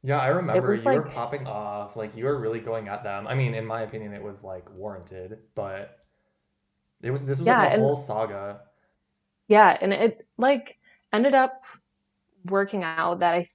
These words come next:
Speaker 2: think, like, ultimately this original budget plan didn't go through. They did end up cutting some programs, but it was, like, way fewer than the original plan. And, like, the overall, they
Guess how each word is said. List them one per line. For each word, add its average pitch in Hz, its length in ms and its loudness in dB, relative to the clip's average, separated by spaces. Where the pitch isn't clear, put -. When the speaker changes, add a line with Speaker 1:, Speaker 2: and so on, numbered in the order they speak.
Speaker 2:
think, 185 440 -4
like, 196 140 2
ultimately 240 440 4
this 185 240 4
original 180 480 0
budget 156 380 -4
plan 160 500 -8
didn't 170 420 -6
go 185 180 2
through. 160 720 -6
They 190 140 2
did 185 220 4
end 196 180 0
up 233 140 -4
cutting 175 360 -6
some 165 300 -6
programs, 208 640 -2
but 175 100 -2
it 160 60 2
was, 175 80 -2
like, 175 160 0
way 160 240 -4
fewer 170 380 -4
than 170 160 -6
the 156 100 -8
original 160 400 -6
plan. 214 480 -6
And, 156 640 -4
like, 165 200 -4
the 185 120 2
overall, 160 580 0
they 165 340 -4